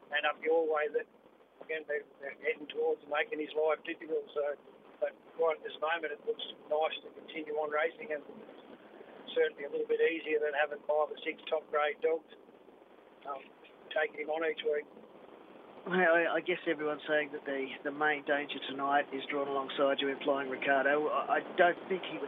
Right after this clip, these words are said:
Speaker 2: at his best last week. Clearly, uh, times-wise, it wasn't his best, but he's capable of running fast first splits as well. Is, is that, uh, is that gonna be the big duel, that, uh, that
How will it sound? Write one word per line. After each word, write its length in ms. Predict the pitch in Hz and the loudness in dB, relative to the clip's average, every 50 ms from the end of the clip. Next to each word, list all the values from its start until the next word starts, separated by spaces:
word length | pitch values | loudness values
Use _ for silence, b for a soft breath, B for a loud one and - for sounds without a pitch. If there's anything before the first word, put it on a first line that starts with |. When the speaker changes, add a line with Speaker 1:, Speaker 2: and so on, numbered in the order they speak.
| - | -2
Speaker 2:
at 80 | 151 147 | -2 -2
his 160 | 135 127 123 113 160 | -2 -6 -4 -2 -2
best 160 | 156 151 - - | -2 -2 -4 -4
last 320 | 147 143 135 135 135 - - | -2 -2 -2 -2 -4 -6 -4
week. 240 | 143 147 151 156 156 - 170 - | 0 0 0 0 -2 -6 -8 -4
Clearly, 400 | - 160 156 151 143 143 139 131 127 - 139 | -2 0 0 0 0 0 -2 -2 -4 0 0
uh, 160 | 135 131 127 - - | 0 0 0 -2 -2
times-wise, 640 | - 156 151 143 135 131 - 131 131 131 131 127 - | 2 2 2 2 2 0 -2 2 2 2 2 2 -2
it 80 | 127 | -2
wasn't 320 | 110 131 131 123 123 127 127 | 0 0 0 -2 -2 -6 -6
his 80 | 120 - - | -4 4 6
best, 240 | 135 143 143 - - | 6 6 6 4 2
but 160 | - 135 127 | 2 2 2
he's 80 | 131 123 - - - | 2 0 0 4 6
capable 480 | 147 143 135 - - 135 135 131 131 | 6 6 6 4 2 2 4 4 4
of 80 | 123 143 | 4 4
running 240 | 139 131 131 123 - | 4 4 2 -2 2
fast 320 | - 143 131 131 - - | 4 6 6 4 2 -2
first 320 | - 143 135 131 127 - | 0 0 0 0 0 -2
splits 240 | - - 139 - - | 0 0 0 0 0
as 80 | 127 120 117 | -4 -2 2
well. 240 | 127 143 143 139 143 | 4 6 6 6 6
Is, 80 | 143 139 B B B B B B B B B | 4 0 B B B B B B B B B
is 80 | - 147 - 175 | -2 4 8 8
that, 160 | 180 175 - - | 8 8 6 4
uh, 160 | - 180 165 160 - | 6 8 8 8 6
is 80 | 147 - | 4 2
that 160 | 175 180 175 | 2 4 4
gonna 80 | 180 175 | 4 2
be 160 | 156 165 156 | 2 0 -2
the 80 | 151 | -2
big 160 | - 170 160 156 - | -2 -2 -2 -2 -4
duel, 240 | - 151 160 165 170 | -2 0 0 2 2
that, 240 | 151 147 143 - - - | 2 0 0 -2 -4 -4
uh, 160 | 156 147 143 135 - | -2 -2 -2 -2 -2
that 80 | 143 | -4